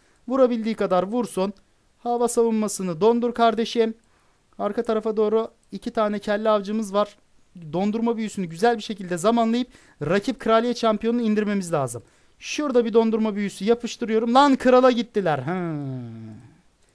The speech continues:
Evet. Ve gizli Tesla'lar. Her türlü süreden yiyeceğiz. <laughs> Evet. Kraliçe özelliğiyle beraber duruyor ama merkezde çok fazla şeylerle oyalanacak.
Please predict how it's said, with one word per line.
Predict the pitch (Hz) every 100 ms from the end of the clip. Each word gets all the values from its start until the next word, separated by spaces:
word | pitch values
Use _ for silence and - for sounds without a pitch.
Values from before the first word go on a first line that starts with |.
| _ _ _ _ -
Evet. | 127 110 - -
Ve | 151
gizli | 180 170 165
Tesla'lar. | 156 135 135 113 107 - -
Her | 185 -
türlü | 170
süreden | 180 156 151 147
yiyeceğiz. | 135 113 110 - -
<laughs> | - 170 - 170 - 156 - 269 269 262 208
Evet. | 156 185 180
Kraliçe | - 240 247 262
özelliğiyle | 247 240 254 269 247
beraber | 233 240 240 233
duruyor | 254 262
ama | 208
merkezde | 196 220 240 214
çok | 233 262 254
fazla | 240 214 208
şeylerle | - 214 226 240
oyalanacak. | 214 190 175 165 196 240